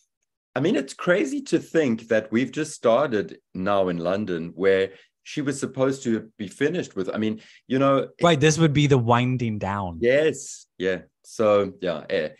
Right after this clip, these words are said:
Speaker 1: it's, it's ama-, it's been a strange year with that.
Speaker 2: Yeah,
Speaker 1: So,
Speaker 2: it is.
Speaker 1: yeah.
Speaker 2: I know, but
Speaker 1: Uh,
Speaker 2: it's, I, I mean, it's funny to think that it's like,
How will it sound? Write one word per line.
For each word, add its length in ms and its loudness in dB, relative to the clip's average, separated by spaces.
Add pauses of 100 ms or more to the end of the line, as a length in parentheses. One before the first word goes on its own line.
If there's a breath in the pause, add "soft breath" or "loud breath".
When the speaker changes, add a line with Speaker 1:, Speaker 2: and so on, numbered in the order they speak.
(100)
Speaker 1:
it's, 340 -4
it's 200 -6
ama-, 280 2
it's 400 -6
been 200 2
a 80 2
strange 500 -2
year 500 -2
with 200 -10
that. 220 -2
Speaker 2:
Yeah, 160 -8
Speaker 1:
So, 360 -4
Speaker 2:
it 60 -6
is. 160 -8
Speaker 1:
yeah. 100 -2
Speaker 2:
I 60 0
know, 180 0
but 140 0
Speaker 1:
Uh, 40 2
Speaker 2:
it's, 200 -6 (100)
I, 200 -2
I 20 0
mean, 240 -2 (340 soft breath)
it's 180 -4
funny 200 0
to 100 -2
think 240 -6
that 140 -4
it's 80 -10
like, 240 -4